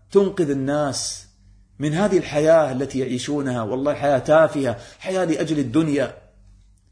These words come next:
انظروا الآن، نحن الآن بعد صلاة العصر، كل واحد منا بعد الصلاة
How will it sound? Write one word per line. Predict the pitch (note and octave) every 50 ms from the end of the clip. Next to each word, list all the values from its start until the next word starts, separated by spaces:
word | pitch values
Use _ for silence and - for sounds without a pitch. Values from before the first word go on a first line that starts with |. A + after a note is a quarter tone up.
| _ _ -
انظروا | G#3 A#3 A3+ G#3+ G3 F#3
الآن، | - - F3 D3+ D3
نحن | F3+ D#3+ D3 D3+
الآن | C3+ B2+ - - D3 D3 D3+ C#3
بعد | C3+ D3+ A2
صلاة | - - C#3 C#3+ C#3 C3+ -
العصر، | A#2 - - A2 A2+ - G2+ F#2+ - - _ _ _ _ _ - _ _ _ _ _ _ _ - - _ _ _ - - _ _ _ _ - - - _ _ _ _ _ _ _ _
كل | - F#3 F3+ E3+
واحد | D#3+ D3+ D3+ C#3 C#3+ C3+
منا | C#3 C3+ C#3+ C#3+ C#3+ C#3+ C#3 C#3 - - - - _ _ _ _ _ _ _ _ _ _ _ _ _ _ - - - _ -
بعد | C3+ D3+ C#3+ C#3+
الصلاة | C#3 B2+ - - C3 C3 B2+ B2+ C3 B2+ -